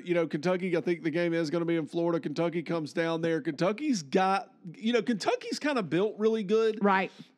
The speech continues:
Speaker 1: Um, but Florida has definitely always got athletes, and that is going to be a big-time football game. Who do you like to come out on top, Wendy? Florida or Kentucky?
Speaker 2: Hmm.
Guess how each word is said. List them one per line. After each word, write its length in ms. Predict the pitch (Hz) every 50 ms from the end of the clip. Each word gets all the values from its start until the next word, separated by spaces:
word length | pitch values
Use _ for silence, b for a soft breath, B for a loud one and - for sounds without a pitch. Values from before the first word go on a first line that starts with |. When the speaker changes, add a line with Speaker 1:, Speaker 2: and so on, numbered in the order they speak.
| _ -
Speaker 1:
Um, 440 | 175 185 190 185 185 185 185 180 165
but 240 | 170 190 - 165 -
Florida 500 | - 208 190 190 208 226 233 233 226 214
has 160 | 180 175 147
definitely 360 | 160 190 196 190 202 202 185
always 280 | 180 180 180 180 165 143
got 200 | 190 180 175 170
athletes, 680 | 170 175 165 - 160 170 170 170 170 160 147 143 -
and 240 | - 170 160 151 160
that 160 | 165 175 170
is 140 | 165 139 123
going 260 | 160 165 160 160 143
to 60 | 147
be 160 | 151 156 151
a 100 | 143 143
big-time 640 | 139 120 - 165 170 170 151 - 165 156 147 143 135
football 460 | - - 170 165 160 165 160 156 151
game. 260 | 139 156 156 156 147
Who 140 | 135 160 180
do 60 | 185
you 80 | 185 175
like 160 | 170 165 156
to 60 | 160
come 140 | - 156 160
out 80 | 160 156
on 140 | 151 147 139
top, 280 | 147 151 156 156 151
Wendy? 240 | 147 147 147 151 147
Florida 360 | 143 - 165 160 165 165 165
or 200 | 156 147 151 139
Kentucky? 1080 | 123 - 143 139 131 - - 139 147 143 143 - - - - - - - - - -
Speaker 2:
Hmm. 460 | 226 220 196 185 170 165 151 147 139